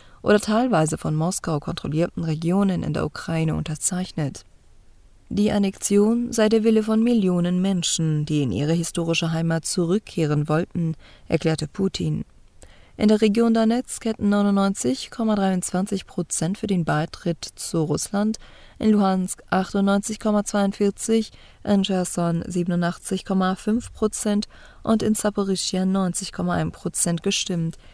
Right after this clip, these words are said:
hieß es dazu aus Russland. Die vier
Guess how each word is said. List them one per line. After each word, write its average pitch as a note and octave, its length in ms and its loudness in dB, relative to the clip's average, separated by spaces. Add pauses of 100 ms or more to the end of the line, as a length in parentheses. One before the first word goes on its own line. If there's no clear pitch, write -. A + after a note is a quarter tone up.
(120)
hieß G3+ 220 0
es F3 100 -2
dazu D#3 480 -4
aus - 220 -6
Russland. - 640 -8 (500)
Die F3 180 0
vier E3 440 -2